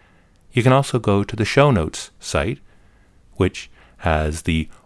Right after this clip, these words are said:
old U R L, which still works, which is lifehabits dot podbean dot com. Also has the new and even simpler U R L of lifehabits dot net, which will take you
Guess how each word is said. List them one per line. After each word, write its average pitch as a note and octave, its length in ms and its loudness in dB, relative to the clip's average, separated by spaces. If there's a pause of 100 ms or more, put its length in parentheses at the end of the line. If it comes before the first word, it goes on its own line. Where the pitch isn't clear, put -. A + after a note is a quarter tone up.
old A#2+ 360 4
U C3 120 2
R A2+ 200 2
L, C#3+ 160 0
which G3+ 160 -4
still C3+ 240 0
works, - 480 -6 (100)
which - 160 -8
is F2 240 -4 (380)
lifehabits G2+ 580 0
dot - 300 -2
podbean D#2+ 800 0
dot C#2+ 280 -4
com. D#2 480 -4 (1300)
Also C#3+ 280 2
has B2 300 0
the A2+ 100 4
new G2 480 4
and E2 100 0
even E2+ 180 -2
simpler E2 680 -2
U E2 160 0
R D#2 180 -2
L D#2 260 -4
of E2+ 200 -2
lifehabits F#2 880 0
dot D#2+ 260 -2
net, E2+ 460 -4 (540)
which - 180 -12
will D#2+ 80 -6
take - 340 -8
you D#2 120 -6